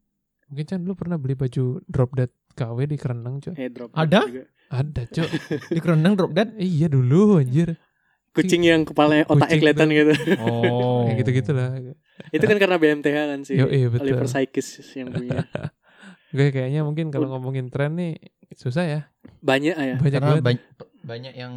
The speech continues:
Speaker 4: apa,
Speaker 1: General.
Speaker 4: macem-macem.
Speaker 2: Nah, jadi kesimpulannya kalau untuk aku, tadi kan aku udah bilang kesimpulannya ya ikutin tren sesuai dengan diri aja sih.
Speaker 1: Kemampuan.
Speaker 2: Nggak, nggak bohong diri sendiri. Ini,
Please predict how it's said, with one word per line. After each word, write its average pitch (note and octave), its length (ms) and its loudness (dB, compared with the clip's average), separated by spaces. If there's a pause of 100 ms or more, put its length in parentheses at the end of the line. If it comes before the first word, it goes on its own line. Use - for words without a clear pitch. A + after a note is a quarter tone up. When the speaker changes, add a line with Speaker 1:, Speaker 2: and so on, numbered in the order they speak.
(140)
Speaker 4:
apa, C#3 80 -8
Speaker 1:
General. B2+ 320 0
Speaker 4:
macem-macem. D#3 520 2 (560)
Speaker 2:
Nah, D3+ 140 6
jadi D3 280 4
kesimpulannya D3+ 640 0
kalau D3 320 2
untuk C#3 180 -2
aku, F#3 380 0 (320)
tadi D3 220 -2
kan G3+ 120 -6
aku F3 140 -12
udah D#3 160 0
bilang C#3+ 200 -2
kesimpulannya D3 520 -4
ya C3 220 -2 (360)
ikutin C#3 460 -4
tren D#3+ 220 -2
sesuai C#3 420 -2
dengan C3+ 320 -6
diri B2+ 320 -4
aja B2 160 -4
sih. C#3 400 -6
Speaker 1:
Kemampuan. B2 480 -2
Speaker 2:
Nggak, D3+ 260 2
nggak D3+ 200 2
bohong D3+ 260 4
diri D#3 160 6
sendiri. D3+ 420 2
Ini, F3 300 -4